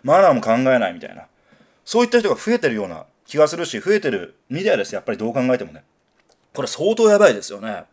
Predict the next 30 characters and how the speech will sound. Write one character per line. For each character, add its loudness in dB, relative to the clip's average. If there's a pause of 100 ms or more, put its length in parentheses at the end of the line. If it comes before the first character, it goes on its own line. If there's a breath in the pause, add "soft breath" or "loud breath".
(480)
あ、 -4 (520 loud breath)
そ -16
う -12
だ。 -18 (100)
こ 0
う 0
い 2
う 0
話 -4
を 0
す -6
る -4
音 -2
声 -6
じ -8
ゃ -12
な 0
い、 -10
な 2
か -2
っ -8
た -16
ん -20
で -20
す。 -14
そ -10
う -4
い -4
え -8
ば。 -16